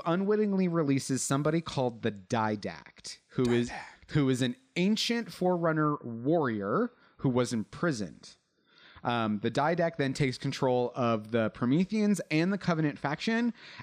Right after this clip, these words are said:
Speaker 1: and then attacks Infinity after it's dragged into Requiem.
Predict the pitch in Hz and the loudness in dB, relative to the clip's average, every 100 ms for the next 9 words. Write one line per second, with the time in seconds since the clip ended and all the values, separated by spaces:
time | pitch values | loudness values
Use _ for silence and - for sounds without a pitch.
0 | - 135 131 120 110 147 160 - - - | -4 0 2 0 -2 -2 -4 -6 -10 -4
1 | 143 - 170 151 123 120 127 - 127 127 | -4 0 0 2 2 2 0 -2 -6 -4
2 | - 123 113 131 113 107 - 127 113 113 | -2 0 0 0 0 -2 -2 -2 -2 -4
3 | 98 - - - 98 | -4 -8 -16 -16 -16